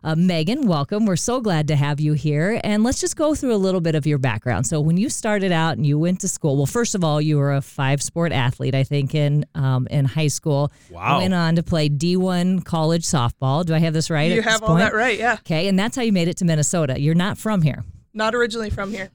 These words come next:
Speaker 1: Okay,
Speaker 3: I'm a
Speaker 1: so
Speaker 3: transplant.
Speaker 1: we got a Florida gal here, I think, if I remember right here. And so played D one sports, but went into,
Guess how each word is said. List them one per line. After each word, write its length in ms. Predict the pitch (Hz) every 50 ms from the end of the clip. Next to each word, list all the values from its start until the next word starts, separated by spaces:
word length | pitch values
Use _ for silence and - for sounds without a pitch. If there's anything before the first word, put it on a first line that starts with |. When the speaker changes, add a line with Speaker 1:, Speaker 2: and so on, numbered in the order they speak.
| _ _
Speaker 1:
Okay, 220 | 151 165 160 - 160
Speaker 3:
I'm 80 | 123
a 40 | -
Speaker 1:
so 40 | 165
Speaker 3:
transplant. 540 | 151 - 226 208 196 - - 196 185 - _ _ _ -
Speaker 1:
we 120 | 175 170
got 160 | 165 185 170
a 60 | 170
Florida 400 | - - - 196 196 196 175 160
gal 220 | 143 139 135 131 131
here, 200 | 139 139 139 147
I 80 | 156
think, 320 | 156 - - 156 151 - -
if 80 | -
I 260 | 160 156 147 147 151 147
remember 480 | 143 147 147 151 147 147 143 139 143
right 240 | 135 135 131 139 -
here. 280 | - 165 147 160 202 - - - - - - -
And 240 | - - 185 185 180
so 580 | - - - 190 175 170 165 160 156 160 160 160 -
played 280 | - 175 180 202 190
D 160 | 175 180 185
one 280 | 196 185 180 180 190 208
sports, 520 | 196 - - 143 123 131 147 175 - - - -
but 500 | 185 151 175 170 175 175 - - - - - _
went 320 | 175 175 180 202 240 220 -
into, 880 | 185 185 180 185 185 185 170 - - - 175 156 151 151 156 151 151